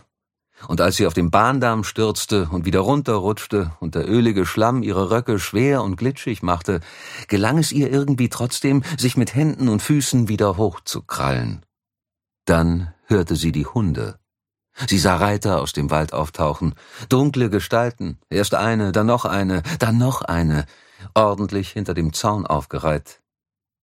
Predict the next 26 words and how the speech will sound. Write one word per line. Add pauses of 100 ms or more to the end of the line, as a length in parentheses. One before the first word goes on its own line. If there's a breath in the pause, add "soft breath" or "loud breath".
(140)
Die
schwarzen
Hunde
waren
schon
von
der
Leine,
preschten
mit
lautem
Gebell
voraus. (600 loud breath)
Sie
sah,
wie
die
Reiter
ihre
Pferde
mit
Fußtritten
in
den
Galopp
zwangen,